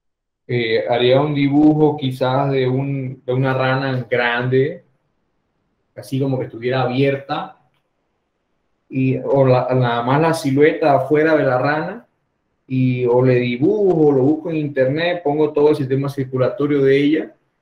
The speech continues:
lo pinto, los colores, así que venga la parte con oxígeno, sin oxígeno,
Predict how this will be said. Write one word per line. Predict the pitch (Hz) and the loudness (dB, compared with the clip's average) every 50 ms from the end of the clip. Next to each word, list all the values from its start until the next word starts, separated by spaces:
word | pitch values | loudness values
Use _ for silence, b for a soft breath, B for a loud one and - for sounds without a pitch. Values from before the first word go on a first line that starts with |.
| _ _ _ _ _ _ | _ _ _ _ _ _
lo | 127 127 120 - | -4 -4 -4 -2
pinto, | - 147 156 170 170 160 - 156 | -2 0 0 0 -2 -2 -2 0
los | 147 139 131 - - | 0 0 -2 -4 -6
colores, | 131 120 131 147 165 254 233 - 147 | -4 0 2 4 4 4 4 2 2
así | 131 127 131 156 156 - | 0 0 -2 -6 -6 -2
que | 147 | 0
venga | 131 127 131 143 143 147 147 139 - - - - _ _ _ _ _ _ _ _ _ _ _ _ _ _ _ _ _ _ _ _ | 2 2 2 2 0 0 -2 -2 -2 -4 -10 -20 _ _ _ _ _ _ _ _ _ _ _ _ _ _ _ _ _ _ _ _
la | 127 127 127 | -8 -8 -4
parte | 127 123 123 127 147 143 | -2 -2 -2 -2 -6 -6
con | 143 135 135 127 | -4 -4 -2 -2
oxígeno, | 123 127 - 151 156 156 156 143 | -4 -4 -2 0 0 0 0 -2
sin | 135 - 127 123 | -6 -10 -10 -10
oxígeno, | 117 117 - - 185 180 175 170 165 156 156 156 147 147 147 147 - | -10 -10 -8 -6 -6 -4 -2 -2 -2 -2 -2 -2 -4 -4 -8 -10 -12